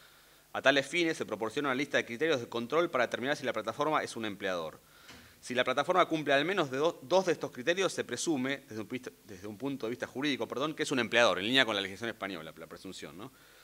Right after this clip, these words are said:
Por tanto, las personas que trabajan a través de plataformas en cuestión deben gozar de los derechos laborales y sociales que conlleva la condición de trabajador. Para quienes son clasificados como trabajadores, esto significa que tienen derecho a percibir un salario mínimo, a la negociación colectiva,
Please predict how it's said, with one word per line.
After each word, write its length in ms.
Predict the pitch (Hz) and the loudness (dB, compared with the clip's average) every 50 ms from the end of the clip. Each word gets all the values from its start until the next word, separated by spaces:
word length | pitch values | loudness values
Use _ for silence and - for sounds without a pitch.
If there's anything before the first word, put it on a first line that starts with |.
| - - - - - - - _ _ _ _ _ _ _ _ _ _ _ - | -20 -20 -20 -20 -20 -20 -20 _ _ _ _ _ _ _ _ _ _ _ 0
Por 220 | 139 143 151 143 | 2 2 4 8
tanto, 320 | 170 160 131 107 - 104 | 8 6 8 6 4 2
las 140 | 104 110 113 | 4 4 2
personas 320 | - 135 135 - 170 175 - | 2 2 2 2 2 2 2
que 80 | 131 123 | 2 2
trabajan 240 | 143 160 151 151 | 4 4 4 2
a 20 | 127 | 2
través 160 | 139 156 160 | 2 2 2
de 80 | 143 113 | 2 0
plataformas 640 | 127 120 123 120 - - 160 160 156 151 - - - | -2 -2 -2 -2 -2 -2 -2 0 0 -2 -2 -4 -6
en 120 | 135 123 | -8 -8
cuestión 380 | 110 - 135 - - 185 180 156 | -8 -8 -8 -4 -2 -2 0 2
deben 180 | 156 151 143 | 0 0 0
gozar 240 | 135 131 - 151 143 | 0 -2 0 0 0
de 60 | 151 | 0
los 100 | 131 117 | 0 -2
derechos 260 | 120 135 131 - 135 123 | -2 -4 -4 -6 -4 -2
laborales 460 | 120 117 131 143 165 175 160 - - | 0 2 4 4 4 4 4 0 -4
y 40 | - | -8
sociales 340 | - 135 123 - 156 165 147 | -6 -4 -2 0 0 0 0
que 120 | 123 117 - | -2 -4 -2
conlleva 400 | 120 123 123 - - 180 170 151 | -2 -2 -2 0 2 4 6 6
la 80 | 131 110 | 4 4
condición 340 | 113 113 110 - - 131 | 0 -2 -6 -6 -6 -6
de 80 | 127 117 | -6 -4
trabajador. 640 | - 101 98 92 92 - 95 90 82 71 65 - - - - - - - - - _ _ | -2 0 0 0 -2 -4 -6 -8 -10 -10 -12 -16 -20 -20 -20 -20 -20 -20 -20 -20 _ _
Para 160 | - 107 110 107 | 2 4 4 4
quienes 180 | 120 127 120 | 2 0 0
son 140 | 160 170 175 | 0 0 0
clasificados 540 | 151 160 139 - 127 - 110 151 160 151 - | 0 -2 -2 -2 -4 -2 2 4 4 4 4
como 180 | - 127 131 | 2 -2 -2
trabajadores, 640 | 127 127 135 143 - 170 175 190 185 185 190 - - - | 0 2 2 2 4 4 4 4 4 2 0 -2 -4 -6
esto 220 | 156 - - 143 | -4 -2 -2 -2
significa 360 | - 131 127 131 135 160 156 | -2 -2 -4 -2 2 2 2
que 80 | 131 127 | 2 2
tienen 200 | 135 156 151 135 | 2 0 0 2
derecho 240 | 139 156 143 - 131 | 2 2 2 2 2
a 60 | - | 0
percibir 340 | 120 120 - 139 147 156 151 | 0 -4 -4 -2 -2 0 -2
un 80 | 127 | -2
salario 280 | - 120 123 131 127 135 | -2 -2 0 0 0 0
mínimo, 440 | 165 180 175 165 160 160 156 143 120 | 0 0 -2 -2 -2 -4 -4 -6 -6
a 60 | 117 | -6
la 80 | 107 98 | -6 -6
negociación 260 | 107 107 - 131 127 | -6 -6 -6 -6 -6
colectiva, 580 | - 113 107 107 - - 165 160 151 147 143 | -4 -4 -6 -6 -4 -2 -2 0 0 0 -2